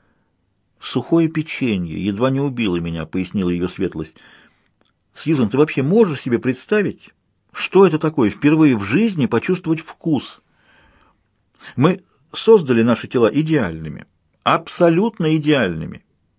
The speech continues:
Их вкусовые сосочки были новенькими, неиспорченными. Сама вода действует на нас, как вино, а конфеты... Тут даже мозг отказывает. Ничего не остаётся, кроме вкуса». Она вздохнула. «Какой прекрасный способ умереть».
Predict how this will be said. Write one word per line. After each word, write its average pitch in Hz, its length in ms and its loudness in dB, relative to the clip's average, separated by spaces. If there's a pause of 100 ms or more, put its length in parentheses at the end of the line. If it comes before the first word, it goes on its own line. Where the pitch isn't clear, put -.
(160)
Их - 320 0
вкусовые 170 580 4
сосочки 185 500 0
были 135 200 2
новенькими, 139 720 0
неиспорченными. 120 960 -2 (880)
Сама 151 400 4
вода 156 420 4
действует 113 500 -2
на 117 80 2
нас, 113 160 0
как 117 180 0
вино, 117 320 0
а 127 100 0
конфеты... 143 600 0 (720)
Тут 139 180 -2
даже 156 220 2
мозг 233 360 2
отказывает. 85 560 -6 (540)
Ничего 185 420 4
не 170 60 2
остаётся, 127 460 0
кроме 135 240 -2
вкуса». - 400 -4 (560)
Она 104 220 0
вздохнула. 95 480 -4
«Какой 104 320 -8
прекрасный 147 500 -6
способ - 440 -8
умереть». 101 400 -4